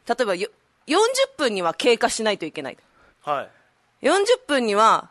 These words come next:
Speaker 1: 保安検査場を通過しないといけないんだけど、
Speaker 2: うん。
Speaker 1: 駅に着くのが三十八分だったわけ。
Speaker 2: はいはいはいはい。
Speaker 1: 「これ間に、ダッシュしたら間に合うのかな？この二分で」つって。二分のダッシュはどんぐらいの距離があるか分かんないわけ。
Speaker 2: うん。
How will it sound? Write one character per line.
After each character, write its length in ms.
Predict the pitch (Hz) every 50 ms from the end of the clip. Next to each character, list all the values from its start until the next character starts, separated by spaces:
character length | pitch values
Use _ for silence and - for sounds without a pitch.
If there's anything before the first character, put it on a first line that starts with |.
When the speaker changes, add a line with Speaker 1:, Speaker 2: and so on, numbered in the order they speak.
| _ _ _
Speaker 1:
保 160 | - 247 254
安 120 | 262 277 269
検 200 | 285 277 294 277
査 100 | 240 254
場 140 | 220 247
を 60 | 247 240
通 240 | - - 311 320
過 100 | - 320
し 140 | 311 - 311
な 80 | 294 285
い 80 | 254
と 80 | 185 185
い 60 | 170
け 120 | - 185 180
な 80 | 175
い 60 | 170
ん 20 | 151
だ 60 | 151
け 100 | - 165
ど、 240 | 180 180 170 151 -
Speaker 2:
う 80 | 156 151
ん。 160 | 139 127 - -
Speaker 1:
駅 320 | - 427 - - 622 554 403
に 80 | 269
着 120 | - - -
く 100 | 262 220
の 100 | 190 -
が 80 | 175
三 280 | - - 381 381 359 262
十 120 | 208 190
八 180 | 156 - 269 294
分 220 | - _ 233 196
だ 80 | 165 156
っ 40 | -
た 120 | - 160
わ 60 | 151
け。 100 | - -
Speaker 2:
は 60 | 180
い 100 | 175 156
は 80 | 147 151
い 40 | 139
は 60 | 131 127 120
い 20 |
は 40 | 107 107 107 95
い。 80 | 90 _ _ _ _ _ _ _ _ _
Speaker 1:
「こ 120 | - -
れ 80 | 185 175
間 200 | 170 175 185 226
に、 400 | 254 285 311 320 339 330 330 - _ _ _ _ _
ダ 100 | - 311
ッ 20 |
シ 160 | 320 - 262
ュ 20 | 202
し 80 | -
た 80 | - 208
ら 80 | 185 170
間 160 | 165 185 202
に 100 | 247 277
合 40 | 294
う 40 | 269
の 80 | 233 190
か 100 | - 170
な？ 160 | 156 156 160 - _ _
こ 120 | - 190 190
の 80 | 185 175
二 120 | - 196
分 200 | 202 214 170 160
で」 100 | 151 147 -
つ 80 | -
っ 40 | -
て。 80 | - - _ - - - - _ _ _ _ _ _ _ _
二 120 | 226 269 277
分 160 | 320 339 269
の 80 | 226 196
ダ 120 | 196 208
ッ 20 |
シ 160 | 196 - - 196
ュ 40 |
は 80 | 180 175 - _ _ _ _ _
ど 140 | - 185 262
ん 80 | 349 370
ぐ 80 | 392
ら 100 | 392 370
い 40 | 370
の 100 | 349 349
距 80 | - 370
離 120 | 294 247 208
が 60 | 196
あ 20 |
る 80 | 175 165
か 80 | 180
分 80 | 170 170
か 120 | - 175
ん 40 | 156
な 80 | 147 139
い 40 | 143
わ 80 | 135
け。 60 | 127
Speaker 2:
う 40 | 113
ん。 60 | 101